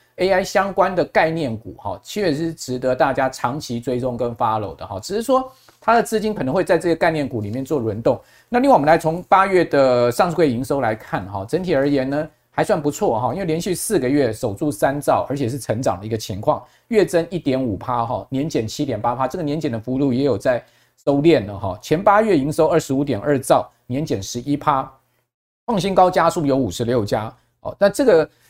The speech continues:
呃，营收呢，它其实已经反映说，刚才宏达讲一个很重要的关键哦，这个谷底大概应该也过去了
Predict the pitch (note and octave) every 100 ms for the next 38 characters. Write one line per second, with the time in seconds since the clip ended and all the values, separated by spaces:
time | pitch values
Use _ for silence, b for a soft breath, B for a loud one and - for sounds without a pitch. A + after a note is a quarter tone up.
0 | b - C#3+ C#3 D#3+ G3+ G#3 G#3+ G#3+ G#3+
1 | G#3 G3+ D3 D#3 D3 E3+ C3+ G2+ D#3 C3+
2 | D3+ D3 D3 - E3+ E3+ E3 C3+ C3+ C#3
3 | B2+ A2+ B2+ G2 C3 C3 A#2+ G#2+ A#2 A2+
4 | A#2 F#2+ - G#2 F#2+ D3 C#3+ C#3 F3+ C3
5 | C#3+ C3+ C3+ C3 C3 A#2+ E2+ - A#2+ G2
6 | - G2+